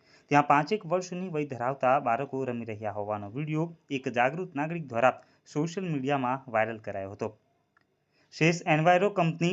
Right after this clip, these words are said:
જોખમી રસાયણો ધરાવતી કંપની છે. અહીં સામાન્ય બેદરકારી પણ જાનલેવા બની શકે તેમ છે. કંપની સંકુલમાં ચાલીસથી પચાસ ફૂટની ઊંચાઈએ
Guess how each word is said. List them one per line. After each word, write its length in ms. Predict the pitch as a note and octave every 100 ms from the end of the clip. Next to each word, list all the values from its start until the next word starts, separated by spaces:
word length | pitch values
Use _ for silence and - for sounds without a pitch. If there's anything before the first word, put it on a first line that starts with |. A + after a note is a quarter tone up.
| F#3+
જોખમી 500 | C#3+ D3 F#3+ E3+ D#3+
રસાયણો 420 | C3 C3 D3 C3+
ધરાવતી 440 | A#2 A2 B2+ B2+ A#2
કંપની 360 | A2 G#2+ A#2+
છે. 160 | A2+ D3+ _ _ _ -
અહીં 160 | C3 C#3+
સામાન્ય 560 | - B2 C#3+ E3 E3
બેદરકારી 560 | D3+ B2+ B2+ B2 A2 B2+
પણ 240 | B2+ B2+
જાનલેવા 540 | B2+ A#2+ A#2 G#2+ G#2 A2
બની 240 | A2+ A2
શકે 260 | G#2+ G#2+ G2+
તેમ 220 | G#2 G2+
છે. 160 | G2+ G#2+ - _ _ _ _ _ _ -
કંપની 320 | E3+ E3 A#3
સંકુલમાં 520 | A3+ F#3+ G3 G3 G3
ચાલીસથી 440 | F3+ D3+ E3+ E3+ F3+
પચાસ 460 | C#3+ C#3+ C#3 C#3+
ફૂટની 320 | - D#3 D3
ઊંચાઈએ 480 | B2+ A#2+ B2+ B2 C3